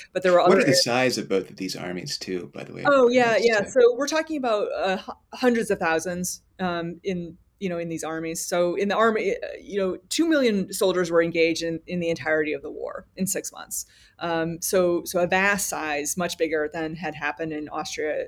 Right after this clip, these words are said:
Speaker 1: in the Austro-Prussian War four years ago, four years earlier. But the armies in the field tended to be, you know, maybe a hundred thousand,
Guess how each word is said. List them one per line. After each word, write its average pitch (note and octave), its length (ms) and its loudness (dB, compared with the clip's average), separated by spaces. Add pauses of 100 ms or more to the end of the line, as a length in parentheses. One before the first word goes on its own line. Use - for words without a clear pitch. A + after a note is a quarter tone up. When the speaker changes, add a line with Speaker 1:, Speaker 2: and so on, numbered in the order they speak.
(100)
Speaker 1:
in G3 120 0
the D#3 240 0
Austro-Prussian E3 680 -4
War D3+ 340 -4 (260)
four F3 200 2
years F3+ 280 2
ago, F3+ 400 0 (440)
four G3 240 4
years E3+ 220 0
earlier. F3 560 0 (840)
But F#3+ 360 2
the F3+ 280 4
armies G#3 360 0
in F3 80 -2
the E3+ 60 -4
field E3+ 360 -2
tended E3 400 -8
to E3 100 -8
be, D#3+ 300 0
you F3 140 -6
know, E3 60 -4
maybe D#3 280 0
a - 60 -6
hundred D#3 260 -4
thousand, D#3 460 -8